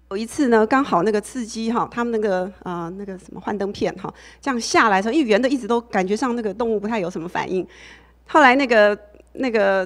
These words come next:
呃，slide 有一个边缘哈，是，呃，是直的，就是是一条线段这样子。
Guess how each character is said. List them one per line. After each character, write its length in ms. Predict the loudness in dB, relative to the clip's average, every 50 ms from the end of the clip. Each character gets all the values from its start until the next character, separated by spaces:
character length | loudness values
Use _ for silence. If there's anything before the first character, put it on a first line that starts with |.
| -4
呃， 300 | -2 0 0 0 0 -4
slide 520 | -8 -10 -6 -2 0 0 0 0 -2 -6 -6
有 180 | -4 -4 -4
一 80 | -4 -4
个 260 | -2 -2 -2 -2 -4
边 380 | -6 -10 _ 0 0 0 0 0
缘 240 | -4 -6 -6 -6 -10
哈， 160 | -10 -12 -12
是， 340 | -12 -10 -8 -6 -6 -6 -8 -12 _
呃， 340 | -10 -8 -8 -8 -8 -10 -14 -16 -18 _ _ _
是 140 | -14 -14 -12
直 260 | -10 -8 -8 -8 -6
的， 160 | -6 -8 -8 -8
就 100 | -10 -12
是 160 | -10 -10 -10
是 300 | -10 -8 -8 -6 -6 -8
一 160 | -8 -10 -14
条 200 | -8 -6 -6 -6
线 260 | -4 -4 -4 -6 -6 -4
段 160 | -8 -10 -10 -10
这 80 | -12
样 100 | -14 -14
子。 140 | -14 -16 -18